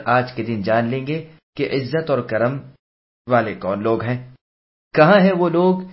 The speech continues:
جنہیں ان کی تجارت اور خرید و فروخت اللہ کی یاد سے اور نماز کو قائم کرنے سے اور زکوٰۃ کی ادائیگی سے نہیں روکتے تھے اور نہ غافل کرتے؟ وہ ایسے دن سے ڈرتے رہتے تھے جس میں دل اور آنکھیں الٹ پلٹ ہو جائیں گے۔ پس اس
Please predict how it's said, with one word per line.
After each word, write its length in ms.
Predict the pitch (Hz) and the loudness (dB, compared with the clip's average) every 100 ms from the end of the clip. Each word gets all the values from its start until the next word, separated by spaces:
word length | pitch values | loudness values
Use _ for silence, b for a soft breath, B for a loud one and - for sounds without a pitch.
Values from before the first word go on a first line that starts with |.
| - | -16
جنہیں 300 | 110 131 160 | -8 -2 2
ان 120 | 185 175 | 2 0
کی 160 | 160 | -4
تجارت 480 | 147 127 135 147 151 | -4 2 2 2 0
اور 80 | 127 | -2
خرید 280 | 123 131 120 | -2 -2 -2
و 60 | |
فروخت 400 | 110 110 143 - - _ _ - | -2 0 0 -2 -16 _ _ 0
اللہ 280 | 143 165 165 170 | 2 4 2 -2
کی 80 | 127 | -2
یاد 300 | 113 135 139 - | 0 0 -2 -6
سے 120 | 151 | -4
اور 140 | 165 135 | -2 -2
نماز 340 | 107 113 120 | 0 0 -2
کو 80 | 117 | -6
قائم 340 | - 104 104 113 | -6 -4 -4 -2
کرنے 260 | 123 139 | -2 -2
سے 140 | 127 160 160 B _ - | -4 -6 -8 B _ -4
اور 80 | |
زکوٰۃ 500 | 160 123 123 143 147 | -2 -2 0 0 0
کی 120 | 135 120 | -4 -2
ادائیگی 400 | 110 110 120 117 | 2 0 -2 -6
سے 180 | 127 | -4
نہیں 260 | 123 95 98 | -6 -6 -6
روکتے 320 | 104 - 123 | -8 -6 -6
تھے 180 | - 143 | -4 -2
اور 100 | 139 | 0
نہ 80 | 113 113 | -2 -2
غافل 280 | 120 127 | -4 -4
کرتے؟ 320 | 123 120 - 120 - _ _ _ - | -4 -4 -4 -8 -10 _ _ _ -4
وہ 60 | - | 2
ایسے 340 | 190 185 185 | 2 2 -2
دن 120 | 185 180 | 0 -2
سے 140 | 165 | -2
ڈرتے 300 | 151 156 156 | -4 -4 -4
رہتے 280 | 139 143 135 127 | -4 -4 -8 -6
تھے 280 | 139 151 - _ _ | -8 -8 -10 _ _
جس 220 | 123 127 127 | -8 -8 -4
میں 100 | 120 | -6
دل 320 | 101 143 160 - | -2 -4 -4 -2
اور 140 | 120 - - | -2 -2 -4
آنکھیں 440 | 113 120 - 139 - | -4 -4 -8 -10 -6
الٹ 320 | 117 113 - | -4 -4 -6
پلٹ 300 | 95 95 - | -10 -10 -10
ہو 60 | 104 | -4
جائیں 300 | 107 107 107 | -2 -2 -4
گے۔ 100 | 113 - _ _ _ _ _ _ | -8 -10 _ _ _ _ _ _
پس 160 | 180 208 - | 4 4 0
اس 140 | 185 | -4